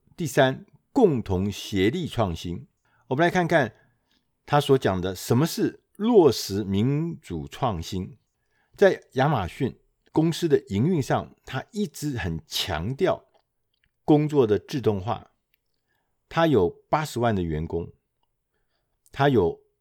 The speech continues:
二十万个机器人，他把大部分的工作都透过演算法跟人工智慧呢，来实现自动化。这样子呢，我们的员工就可以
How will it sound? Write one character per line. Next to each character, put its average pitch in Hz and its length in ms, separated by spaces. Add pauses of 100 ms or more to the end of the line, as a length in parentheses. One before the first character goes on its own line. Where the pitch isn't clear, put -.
(480)
二 - 160
十 - 160
万 107 180
个 90 80
机 - 180
器 - 200
人， 69 260 (640)
他 131 340 (320)
把 90 140 (160)
大 202 180
部 135 40
分 135 180
的 110 80
工 110 260
作 117 280 (720)
都 139 220
透 147 260
过 131 180
演 92 300
算 123 240
法 73 220
跟 110 260
人 95 220
工 131 200
智 131 220
慧 98 240
呢， 82 160 (200)
来 113 140
实 95 300
现 107 320
自 135 140
动 101 200
化。 - 300 (240)
这 262 120
样 185 180
子 113 160
呢， 98 180 (200)
我 98 120
们 98 100
的 139 120
员 101 320
工 127 200
就 135 140
可 - 180
以 117 160